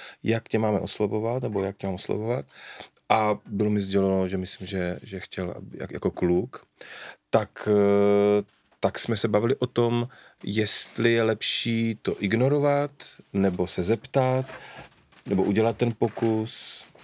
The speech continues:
Jak, jaká ta varianta vlastně pro, pro mě jako člověka zvenku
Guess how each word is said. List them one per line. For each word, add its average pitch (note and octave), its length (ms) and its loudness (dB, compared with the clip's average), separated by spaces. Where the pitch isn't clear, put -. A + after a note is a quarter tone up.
Jak, C3+ 140 6
jaká C#3+ 260 4
ta D#3+ 100 4
varianta C3 420 4
vlastně A2+ 380 0
pro, A2 280 4
pro F#2 800 2
mě A2 260 2
jako G#2 400 0
člověka G#2 340 -4
zvenku B2 680 0